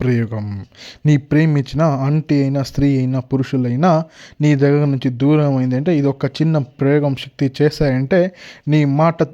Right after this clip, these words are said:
ఉన్నట్టు, నీ అంది విధి విధాన రూపంలో నీ మాట వింటారు. ఇది ఒక చిన్న నియమం చేశారంటే, కేవలం రెండు గంటలు వశీకరణం అవుతారు.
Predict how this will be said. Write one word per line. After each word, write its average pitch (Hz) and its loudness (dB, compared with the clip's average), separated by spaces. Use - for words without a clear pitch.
ఉన్నట్టు, 156 0
నీ 143 -2
అంది 151 2
విధి 147 0
విధాన 151 0
రూపంలో 143 -2
నీ 143 -2
మాట 143 0
వింటారు. 131 -2
ఇది 135 -2
ఒక 139 -2
చిన్న 175 0
నియమం 165 0
చేశారంటే, 151 0
కేవలం 151 2
రెండు 160 2
గంటలు 170 2
వశీకరణం 175 2
అవుతారు. 117 -4